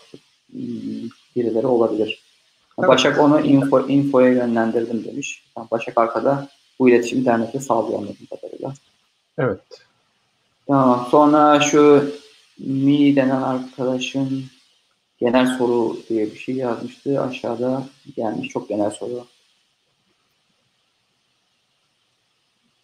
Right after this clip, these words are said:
Speaker 1: Startup başlatmak gibi düşüncelerim var ama yazılımcı değilim. Yazılımcı bulmam gerekiyor.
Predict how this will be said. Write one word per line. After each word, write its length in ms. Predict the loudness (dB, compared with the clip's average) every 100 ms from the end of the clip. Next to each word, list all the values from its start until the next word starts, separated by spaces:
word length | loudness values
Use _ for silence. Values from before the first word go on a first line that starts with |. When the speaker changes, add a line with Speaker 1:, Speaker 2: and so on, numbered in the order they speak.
| _ _ _ _ _ _ _ _ _ _ _ _ _ _
Speaker 1:
Startup 440 | _ -2 0 0 2
başlatmak 480 | 2 2 2 0 0
gibi 140 | -6
düşüncelerim 580 | -4 0 2 4 2 4
var 100 | 4
ama 160 | 6
yazılımcı 460 | 6 4 4 4 4
değilim. 380 | 4 4 2 2
Yazılımcı 440 | 2 2 0 0
bulmam 300 | 0 2 2
gerekiyor. 540 | 0 -2 -2 0 0